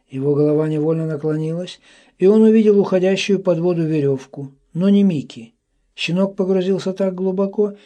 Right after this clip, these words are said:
что медвежонок не мог его разглядеть. Верёвка всё сильнее тянула Ниеву вниз. Течения тут почти не было, и ничто не поддерживало Микки.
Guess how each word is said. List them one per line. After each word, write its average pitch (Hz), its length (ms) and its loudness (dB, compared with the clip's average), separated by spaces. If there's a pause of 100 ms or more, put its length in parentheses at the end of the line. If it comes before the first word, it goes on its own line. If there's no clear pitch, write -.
(140)
что - 200 -6
медвежонок 165 580 -4
не 165 80 -4
мог 147 220 -6
его 127 160 -8
разглядеть. 117 640 -10 (560)
Верёвка 170 420 -2
всё - 160 0
сильнее 196 480 0
тянула 190 400 0
Ниеву 180 360 -2
вниз. 143 460 -4 (380)
Течения 156 420 -4
тут 147 200 -8
почти 156 300 -4
не 175 220 -4
было, 147 180 -4
и 139 60 -2
ничто 139 320 -4
не 190 100 -2
поддерживало 147 680 -6
Микки. 113 420 -14